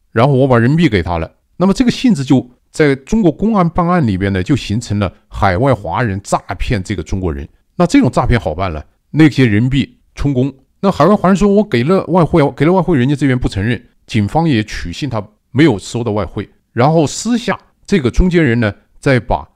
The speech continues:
收到海外华人的外汇上交给公安。那么公安最后办案呢，是把这笔人民币转账的这笔人民币返还给这个线人、中间人。哎，这个案子就完结了，我们把你的被骗的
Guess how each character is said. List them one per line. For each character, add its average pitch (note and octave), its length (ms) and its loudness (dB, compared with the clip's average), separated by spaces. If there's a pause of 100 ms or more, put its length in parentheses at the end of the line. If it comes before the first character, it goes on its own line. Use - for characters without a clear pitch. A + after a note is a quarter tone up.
(160)
收 F3 340 -2
到 D#3+ 140 0
海 F2 200 -6
外 G2+ 120 -2
华 F#2 200 -8
人 G2+ 100 -4
的 F#2 60 -4
外 A2+ 220 -2
汇 C3 340 -4
上 B2+ 300 -4
交 A#2+ 120 -2
给 F2+ 140 -4
公 F2 200 -6
安。 E2 120 -6 (280)
那 D#3+ 100 2
么 E3+ 60 4
公 A3 200 2
安 A3 80 4
最 G#3+ 140 0
后 F#3 140 2
办 F3+ 200 0
案 F3+ 140 2
呢， C3+ 140 2
是 G#2+ 260 -6 (240)
把 E2+ 160 -2
这 G3+ 220 0
笔 G#2 180 -4
人 F#2+ 200 -2
民 D#3+ 120 0
币 D#3 160 -2
转 F2+ 260 -2
账 C#3 220 -2
的 G#2 80 -2
这 A2+ 160 -4
笔 F2+ 160 -4
人 F#2 140 -4
民 G#2+ 60 -4
币 A#2 200 -4 (220)
返 F2 340 -2
还 D#3 240 -2
给 C#3 160 0
这 A#2 160 0
个 F#2+ 260 -2
线 - 340 -2
人、 E2+ 220 -6 (120)
中 A2+ 180 -2
间 A2 160 2
人。 D#2+ 200 -6 (280)
哎， E3 100 0
这 F#3+ 120 -4
个 E3+ 80 -4
案 E3+ 100 -2
子 D3 80 -6
就 D#3 200 -2 (280)
完 A#2 180 0
结 A2+ 220 0
了， B2 120 0 (120)
我 G#2+ 140 -6
们 D3 100 -6
把 A#2 160 -2
你 B2+ 100 -2
的 G#2 240 0 (220)
被 D3 160 4
骗 F3 260 0
的 A#2 160 0